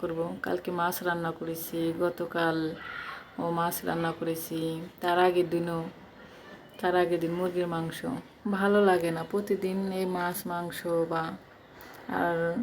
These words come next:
প্রতিদিন রান্না করতেও ভালো লাগে না। এমন ঢিলামি দিতে দিতে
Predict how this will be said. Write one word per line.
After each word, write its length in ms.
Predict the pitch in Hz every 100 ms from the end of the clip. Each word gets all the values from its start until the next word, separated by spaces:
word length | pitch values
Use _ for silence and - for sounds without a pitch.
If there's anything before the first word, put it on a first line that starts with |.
| 277 -
প্রতিদিন 360 | 190 185 185 190 185 180
রান্না 300 | 196 196 208
করতেও 320 | 226 247 233 180
ভালো 220 | 165 160
লাগে 240 | 156 151 160
না। 120 | 165 165 - - - - - - - - 233 208
এমন 220 | 208 214 214 208
ঢিলামি 380 | 196 196 202 202
দিতে 260 | 208 208
দিতে 300 | 202 196 190